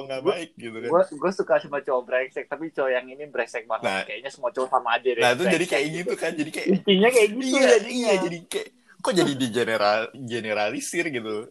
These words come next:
Speaker 1: Ah,
Speaker 2: Heeh,
Speaker 1: elah.
Speaker 2: ya, ya udahlah, namanya juga perempuan.
Speaker 1: <laughs>
Speaker 2: Maklumnya aja, kita sebagai laki-laki, ya, berkaca diri lah, apalagi saya, gitu. Saya juga berkaca diri.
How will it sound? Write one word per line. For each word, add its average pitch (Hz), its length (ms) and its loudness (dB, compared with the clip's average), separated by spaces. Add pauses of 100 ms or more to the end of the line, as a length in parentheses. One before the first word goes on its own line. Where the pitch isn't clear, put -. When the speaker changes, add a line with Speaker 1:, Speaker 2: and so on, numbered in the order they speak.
Speaker 1:
Ah, 285 160 -16 (160)
Speaker 2:
Heeh, 180 240 -4
Speaker 1:
elah. 165 200 -2 (280)
Speaker 2:
ya, 107 240 -10 (320)
ya 107 160 0
udahlah, 110 720 4
namanya 110 240 -12
juga 139 240 -2
perempuan. 110 880 -6
Speaker 1:
<laughs> - 1300 -14
Speaker 2:
Maklumnya 110 580 -6
aja, 113 340 2
kita 110 240 -8
sebagai 104 320 -6
laki-laki, 117 1120 -2 (720)
ya, 110 320 2
berkaca 120 480 2
diri 135 480 0
lah, 120 300 6
apalagi 110 260 -6
saya, 123 800 -2
gitu. 104 380 -18
Saya 113 100 -12
juga 120 240 -8
berkaca - 400 -12
diri. 120 640 -10